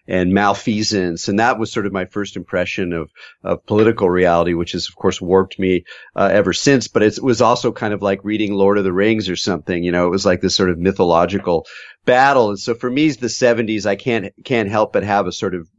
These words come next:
a really evocative character because I associate it with these, these sort of, um, very young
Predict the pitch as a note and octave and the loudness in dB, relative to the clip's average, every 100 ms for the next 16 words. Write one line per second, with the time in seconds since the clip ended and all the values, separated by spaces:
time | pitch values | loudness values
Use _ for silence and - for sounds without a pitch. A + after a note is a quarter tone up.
0 | G2+ F2+ G2+ A#2 C#3 A2 F#2+ E2 F#2 G2+ | -8 -4 0 4 4 4 2 2 2 2
1 | - F#2 E2+ - B2 C#3+ - G2 F2+ - | 0 -6 -6 -4 -2 -2 -4 -8 -8 -12
2 | E2+ F#2 E2+ - - - F#2+ - G#2+ G2+ | -2 0 0 -4 -20 -6 -4 0 2 2
3 | - G2+ F#2 E2+ F#2 E2+ - - _ _ | 4 4 4 0 -4 -6 -8 -16 _ _
4 | F#2+ F2+ G#2 F2+ E2 - F#2 E2+ E2+ - | -2 2 4 4 2 -2 -2 -2 -2 -6
5 | - F2 F2+ F#2 F#2 F2 E2+ - F#2+ G#2+ | -8 0 4 4 4 2 -2 -4 0 2
6 | B2+ C3+ A2+ | 4 4 2